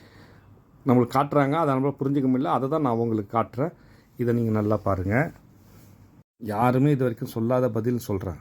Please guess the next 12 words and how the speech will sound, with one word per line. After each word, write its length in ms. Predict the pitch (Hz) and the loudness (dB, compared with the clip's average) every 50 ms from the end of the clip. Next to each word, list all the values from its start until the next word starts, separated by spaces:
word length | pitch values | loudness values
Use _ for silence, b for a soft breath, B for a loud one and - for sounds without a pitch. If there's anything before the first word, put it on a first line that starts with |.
| - _ - - B B B B B B B B B B B - - - | -18 _ -20 -20 B B B B B B B B B B B -20 -16 -8
அதே 300 | - 98 101 101 127 135 | -4 -2 2 4 4 6
நேரத்துல 600 | 135 131 123 127 113 - 127 127 127 127 120 113 - - - _ - - - - | 6 4 4 2 0 0 0 0 2 0 0 -2 -6 -20 -20 _ -20 -20 -12 -4
சூரியனு, 680 | 127 131 127 127 127 120 120 120 120 123 127 120 123 120 | -2 0 0 2 0 2 0 0 0 0 0 -2 -2 -2
மற்ற 260 | 113 101 - - 123 | -4 -6 -4 -4 -4
கோள்களுக்கு, 720 | 117 - 120 127 127 123 120 120 117 113 - - 120 117 | -4 -2 -2 0 0 2 2 2 2 0 -2 -2 -2 0
நட்சத்திரம் 480 | 113 113 107 - - 123 113 117 120 113 | 0 0 -2 -2 -4 -4 -2 -2 0 0
எந்த 280 | 110 107 120 123 131 | 0 0 0 0 0
கோளுக்கும் 320 | 127 - 127 117 117 123 127 | 0 0 -2 -2 -2 -2 -4
சுய 320 | 120 - - 123 123 120 | -4 -2 0 0 2 2
ஒளி 220 | 117 113 113 113 110 | 2 2 2 2 2
இல்லைன்னு 240 | 110 110 113 113 | 2 0 0 0
சொல்றேன். 360 | 107 - 107 98 92 98 92 | -2 -2 -4 -6 -4 -6 -8